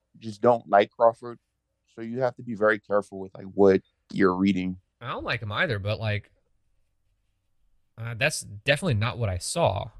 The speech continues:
Speaker 1: Yeah, but you're willing to be honest. Like, you, some, some people are just like, "Ah, he's ass." Like, it's, it's like,
Speaker 2: Now,
Speaker 1: it's not that.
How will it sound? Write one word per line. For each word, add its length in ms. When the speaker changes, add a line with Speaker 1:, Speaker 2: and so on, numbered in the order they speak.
Speaker 1:
Yeah, 220
but 160
you're 100
willing 260
to 60
be 160
honest. 420
Like, 200
you, 100
some, 160
some 200
people 260
are 40
just 200
like, 200
"Ah, 200
he's 180
ass." 400
Like, 220
it's, 180
it's 140
like, 100
Speaker 2:
Now, 120
Speaker 1:
it's 160
not 180
that. 220